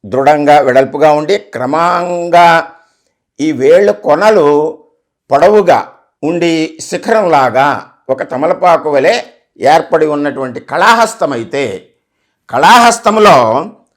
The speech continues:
జీవితరేఖ నుంచి ప్రారంభమైనటువంటి రవిరేఖ కలిగి ఉన్నటువంటి వ్యక్తులు లలిత కళల యందు, లలిత కళలు, చిత్రలేఖనము, నాట్యము, సంగీతము, ఈ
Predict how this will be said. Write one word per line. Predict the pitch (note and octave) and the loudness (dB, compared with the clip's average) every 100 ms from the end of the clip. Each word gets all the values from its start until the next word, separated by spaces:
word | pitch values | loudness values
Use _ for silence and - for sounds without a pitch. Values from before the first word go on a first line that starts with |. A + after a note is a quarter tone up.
| _ _ | _ _
జీవితరేఖ | F#2+ B2+ G3 B3+ B3 A#3+ A#3+ A#3+ | -12 -6 -4 -2 2 2 2 0
నుంచి | A#3 A3+ | -2 -2
ప్రారంభమైనటువంటి | A#3 A3 G#3 G3 G3+ F#3+ F#3+ F#3+ F#3+ F3+ F3 E3+ F3 B2+ B2+ D3 - _ _ _ - | -2 0 2 2 0 0 0 -2 -2 -4 -6 -4 -2 0 -2 -2 -8 _ _ _ -8
రవిరేఖ | B2 D#3+ G#3+ A#3 A#3 A#3 | -2 2 4 4 2 0
కలిగి | A3 G3+ F#3+ F#3+ | 0 0 0 -4
ఉన్నటువంటి | F3+ E3+ C#3+ D#3 C#3+ B2+ | -4 -6 -6 -6 -6 -8
వ్యక్తులు | A2+ - _ F#3+ B2 F2 E2+ - _ _ _ - | -8 -12 _ -6 -6 -10 -16 -20 _ _ _ -8
లలిత | G#2+ D3+ G#3 B3 | -2 0 0 0
కళల | G#3 F#3+ G3 | 2 2 2
యందు, | F3+ E3+ D#3 D3+ - _ _ _ _ | 0 -2 -4 -8 -10 _ _ _ _
లలిత | D3+ F#3+ G3+ | -2 -2 -2
కళలు, | G3+ G3 F#3+ C#3+ - _ _ _ - | 0 0 0 -4 -12 _ _ _ -14
చిత్రలేఖనము, | E3+ E3 E3+ F3 E3+ F3 E3+ F#3+ - _ _ _ | -10 -6 0 0 0 -4 -6 -8 -12 _ _ _
నాట్యము, | A#2 C3 D#3+ - - E3+ F3+ F#3+ - _ _ _ | -8 -4 -4 -6 -8 -6 -6 -10 -16 _ _ _
సంగీతము, | B2+ C3+ D#3 E3+ E3+ F3 F3 F#3+ F3+ _ _ _ _ | -8 -6 -2 -2 -2 -4 -4 -8 -12 _ _ _ _
ఈ | E3+ | -4